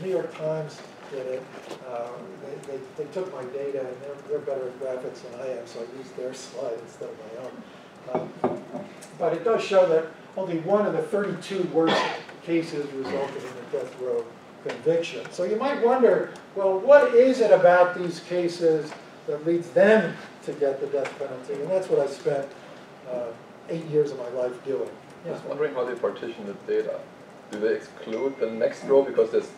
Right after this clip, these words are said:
Speaker 2: three death row convictions there, or what does, what makes the cases from eight? No, what is it?
Speaker 1: So each one of these,
Speaker 2: Nine point five.
Speaker 1: there are two hundred and five boxes here. Each one of these is a different case.
Speaker 2: Uh-huh.
Speaker 1: And we evaluated them on a scale by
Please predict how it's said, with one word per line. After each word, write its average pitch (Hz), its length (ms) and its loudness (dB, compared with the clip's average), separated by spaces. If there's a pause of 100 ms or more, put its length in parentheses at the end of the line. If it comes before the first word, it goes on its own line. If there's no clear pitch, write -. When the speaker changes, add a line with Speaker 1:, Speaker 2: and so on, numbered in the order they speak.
Speaker 2:
three 127 380 -8 (140)
death 127 180 0
row 160 100 0
convictions 165 520 -4
there, 160 160 6
or 107 100 8
what 120 240 6
does, 113 160 -2 (600)
what 113 180 0
makes 113 320 -2 (300)
the 95 140 -6 (280)
cases 117 340 -8
from 110 220 -4 (160)
eight? 127 260 -2 (200)
No, 101 80 -8
what 101 100 -8
is 101 80 -2
it? 104 60 -12 (640)
Speaker 1:
So 190 260 0
each 269 260 2
one 277 180 4
of 214 100 0
these, 208 80 -6
Speaker 2:
Nine 202 60 -2
point - 0 -
five. 190 120 4
Speaker 1:
there 208 120 6
are 202 100 -2
two 311 140 -6
hundred 311 220 0
and 208 120 -4
five 208 300 8
boxes 180 460 4
here. - 240 -10
Each 220 160 -8
one 220 160 4
of 190 140 -2
these 160 140 -8
is 139 100 -10
a 135 120 0
different 160 400 -2
case. 131 400 -4 (240)
Speaker 2:
Uh-huh. 110 160 -10 (180)
Speaker 1:
And 175 200 -8
we 190 120 -4
evaluated 180 920 2
them 165 200 6
on 156 120 -6
a 143 80 -4
scale 165 560 6 (320)
by 160 200 2